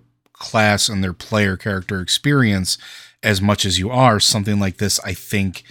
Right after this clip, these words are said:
becomes potentially a limiting factor. So, like, it, I think it needs to be looked at, unless you're giving those spellcasting players something extra or special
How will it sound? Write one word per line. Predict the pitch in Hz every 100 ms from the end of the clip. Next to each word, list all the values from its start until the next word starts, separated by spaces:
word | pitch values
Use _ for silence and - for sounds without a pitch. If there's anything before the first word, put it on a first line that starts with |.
| - _ _
becomes | 104 - - 117 110 104 95 -
potentially | - - 101 - 98
a | 98
limiting | 95 92 92 87
factor. | 85 104 92 - 90 85 - - _ _
So, | - 113
like, | 104 117
it, | 117 -
I | 113
think | 131
it | 131
needs | 117 104
to | 117
be | 104
looked | 101 -
at, | 104 107
unless | 104 101 104 -
you're | 135
giving | 117 120 123 131 123
those | 110 107 98
spellcasting | - 113 104 107 98 - 98 90
players | - 98 95 92 - - - _
something | - - 123 107 - 101 104
extra | 101 - - 101
or | 92 87
special | - 139 139 - 104 92